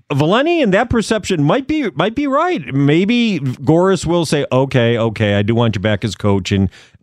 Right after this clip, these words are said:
or, but the fact that it's gone on for two weeks and they haven't re-, leads me to believe that Van Gundy is digging in his heels and sticking to what he has said before. "I can take it or leave it. I can take it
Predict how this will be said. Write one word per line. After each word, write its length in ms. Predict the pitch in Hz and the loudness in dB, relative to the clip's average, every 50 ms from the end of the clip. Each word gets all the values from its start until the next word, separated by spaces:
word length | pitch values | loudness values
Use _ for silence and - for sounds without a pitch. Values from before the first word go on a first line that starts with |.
| - | -4
or, 240 | - 170 165 175 165 - - - - - | -2 0 0 0 -2 -4 -8 -12 -6 -2
but 220 | 185 185 - - _ _ _ - | -2 -2 -2 -4 _ _ _ -8
the 100 | 147 156 | -6 -2
fact 240 | - 247 277 - | -2 -2 -2 -2
that 80 | - 247 | -4 -4
it's 100 | 220 - | -4 -2
gone 200 | - 214 202 196 | -2 0 0 2
on 120 | 190 185 | 0 0
for 100 | - 170 | 0 -2
two 220 | 139 - - 185 175 | -4 -2 0 0 2
weeks 280 | 180 185 175 143 - | 2 2 0 0 0
and 100 | 135 123 | 0 2
they 80 | 123 123 | 4 4
haven't 300 | 123 143 147 135 127 127 | 4 4 2 2 2 2
re-, 140 | 135 139 - - - - _ | 0 0 -2 -4 -12 -16 _
leads 460 | - 131 170 226 269 294 311 294 214 | -4 -2 0 2 2 0 0 -2 -2
me 220 | 190 233 233 233 220 | -2 0 0 0 0
to 100 | 196 233 | 0 -2
believe 800 | 190 226 233 240 233 233 254 254 240 208 156 135 135 147 190 - - - _ _ _ _ | 0 0 0 0 0 0 0 2 2 2 2 0 0 -2 -4 -8 -12 -20 _ _ _ _
that 240 | - 117 151 165 170 | -6 -2 -2 0 0
Van 300 | 139 127 151 151 151 147 | 0 0 0 0 0 0
Gundy 360 | 117 131 143 151 160 165 185 196 | 0 2 0 0 0 0 0 0
is 180 | 202 180 143 107 | 0 0 0 0
digging 380 | 87 139 139 135 139 196 226 185 | 0 0 0 0 0 -2 -2 -2
in 180 | 127 127 127 | 0 0 2
his 200 | 139 165 202 - | 2 0 0 -2
heels 420 | - 117 107 107 107 117 156 165 190 | -2 -2 0 2 2 2 2 0 -2
and 340 | - - 180 180 175 165 | -2 0 0 2 2 0
sticking 360 | 123 - - 254 254 247 294 262 | -2 -2 -2 -2 0 0 0 0
to 80 | 262 | 2
what 160 | 220 240 233 | 2 2 2
he 160 | 190 196 220 226 | 2 2 2 2
has 180 | 220 196 - | 2 2 0
said 260 | - - 214 226 196 | 0 0 0 0 0
before. 480 | 190 220 - - 240 262 277 240 185 117 - - _ _ _ _ - | 0 -2 0 0 2 2 2 2 0 -2 -4 -12 _ _ _ _ -6
"I 80 | 156 175 | -6 -2
can 140 | 180 202 180 | -2 -2 0
take 200 | - 196 185 170 | 0 -2 0 0
it 80 | 175 | -2
or 80 | 170 147 | -2 0
leave 180 | 120 101 - | -2 -2 -4
it. 120 | - - _ - | -6 -10 _ -6
I 80 | 113 120 | -6 -4
can 160 | 113 117 107 | -4 -4 -6
take 300 | - - 143 156 139 - | -6 -4 -4 -4 -4 -4
it 180 | 180 170 - | -6 -8 -8